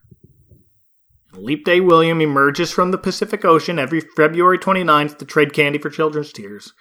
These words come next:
So we see Kenneth dressed in this bright blue suit and straw hat and yellow vest and tie, tossing candy from a bowl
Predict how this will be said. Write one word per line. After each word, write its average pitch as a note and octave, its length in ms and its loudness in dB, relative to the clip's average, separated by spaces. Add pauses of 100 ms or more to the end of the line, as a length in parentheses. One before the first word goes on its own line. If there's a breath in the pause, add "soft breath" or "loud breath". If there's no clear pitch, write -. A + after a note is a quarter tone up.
(640 soft breath)
So F#3+ 180 0
we F#3 140 4
see A3+ 360 -6
Kenneth A#3+ 540 -6
dressed F3 420 -6
in G3 100 -6
this F3+ 140 -8
bright E3+ 460 -2
blue G3+ 220 -4
suit E3 360 -2
and D3 120 -8
straw D3 560 0
hat D#3+ 360 -4
and B2+ 100 -16
yellow D3 400 -2
vest F#3 300 -6
and F#3 160 -10
tie, D3+ 320 0
tossing D#3+ 520 -6
candy E3 340 -4
from E3 180 -6
a D#3 40 -4
bowl D3+ 520 0